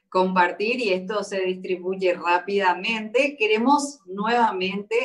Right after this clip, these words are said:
eh, felicitar a la empresa, a las marcas líderes en el rubro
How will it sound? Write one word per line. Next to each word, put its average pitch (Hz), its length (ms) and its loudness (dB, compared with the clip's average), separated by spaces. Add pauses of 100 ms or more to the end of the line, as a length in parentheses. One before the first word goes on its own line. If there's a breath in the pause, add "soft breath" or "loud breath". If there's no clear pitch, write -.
eh, 165 520 0
felicitar 208 920 4 (180)
a 185 60 -6
la 170 120 -4
empresa, 196 540 -4
a 175 220 -4
las 170 120 -10 (100)
marcas 190 540 -2
líderes 208 680 -8 (340)
en 175 220 -6
el 165 280 -4
rubro 220 580 2